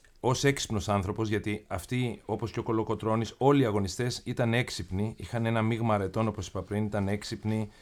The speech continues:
ήταν διορατικοί. Ήξερε πολύ καλά τα ήθη και τα έθιμα των Τούρκων. Ήξερε, λοιπόν, ότι φοβούνται, ε,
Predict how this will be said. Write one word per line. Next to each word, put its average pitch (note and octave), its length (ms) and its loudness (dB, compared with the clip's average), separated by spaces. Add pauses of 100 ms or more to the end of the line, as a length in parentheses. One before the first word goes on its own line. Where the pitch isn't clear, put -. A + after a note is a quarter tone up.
(140)
ήταν A2 240 0
διορατικοί. G2+ 640 2 (1300)
Ήξερε C#3+ 540 2
πολύ A#2+ 280 2
καλά A#2+ 460 2 (2250)
τα A#2 160 10
ήθη D3 240 6
και C3 120 0
τα A2+ 120 4
έθιμα C3+ 340 4
των G#2 160 2
Τούρκων. G2+ 480 4
Ήξερε, C#3+ 380 2
λοιπόν, C3 360 4
ότι C3+ 140 2
φοβούνται, B2+ 720 4 (200)
ε, A2 320 0